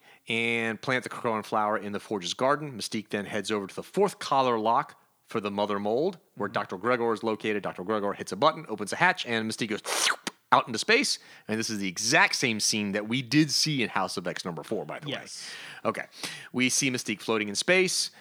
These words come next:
Speaker 1: We see the words of Professor X saying that if Mystique plants the Krakoan seed in the Orcus Forge, then they get what they want,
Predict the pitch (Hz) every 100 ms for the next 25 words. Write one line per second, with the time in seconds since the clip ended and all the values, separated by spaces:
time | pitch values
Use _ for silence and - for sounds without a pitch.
0 | - 107 104 117 113 117 110 113 - 120
1 | - 117 113 - 113 107 98 101 - 110
2 | - 107 - 98 - 110 107 101 98 -
3 | - 185 175 165 135 113 110 104 95 -
4 | 175 170 151 - 98 98 110 120 180 202
5 | 196 151 - - 113 107 85 98 135 139
6 | 98 98